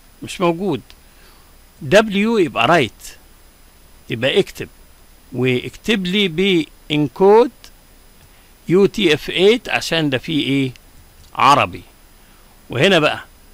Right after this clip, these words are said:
my text dot write text، يبقى اكتبها لي بقى، خليها لي، اكتبها لي جوه الملف، ونقفل الملف ونشوف ايه اللي هيحصل. دلوقتي تعالوا نفتح الملف تاني، نفس الملف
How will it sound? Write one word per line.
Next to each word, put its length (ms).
my 200
text 360
dot 240
write 540
text، 400
يبقى 200
اكتبها 600
لي 160
بقى، 240
خليها 360
لي، 100
اكتبها 400
لي 100
جوه 220
الملف، 320
ونقفل 480
الملف 520
ونشوف 520
ايه 80
اللي 140
هيحصل. 480
دلوقتي 380
تعالوا 340
نفتح 360
الملف 380
تاني، 360
نفس 280
الملف 360